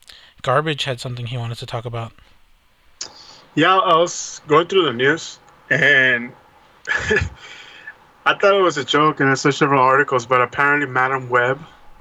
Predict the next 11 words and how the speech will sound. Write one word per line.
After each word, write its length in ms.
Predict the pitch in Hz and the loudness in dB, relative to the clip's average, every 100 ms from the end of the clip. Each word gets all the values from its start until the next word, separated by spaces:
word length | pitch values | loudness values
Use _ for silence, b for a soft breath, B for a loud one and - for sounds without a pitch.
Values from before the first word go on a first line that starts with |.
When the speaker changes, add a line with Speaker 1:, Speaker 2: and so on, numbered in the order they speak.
| - - | -20 -6
Speaker 2:
uh, 460 | 127 117 117 117 123 - - | -2 0 0 -4 -8 -16 -4
from 200 | 139 123 | -2 -2
Spider-Man 640 | - 135 135 127 120 120 | -2 -2 0 0 0 -2
is 120 | 117 | -4
getting 340 | - 120 117 135 - | -4 -4 -4 -10 -12
a, 80 | 131 - 156 | -12 -4 -2
a 80 | 143 | 0
solo 420 | - 175 151 127 | 2 2 2 0
movie. 320 | 123 117 131 - B B B B B B B - _ _ _ _ _ _ _ _ _ _ _ _ b b b b b b b b _ | -4 -8 -12 -14 B B B B B B B -20 _ _ _ _ _ _ _ _ _ _ _ _ b b b b b b b b _
Speaker 1:
Lady 500 | 123 117 117 120 139 | -12 -8 -6 -4 -6
Web? 540 | 127 110 120 151 190 | -4 -4 -2 -2 -2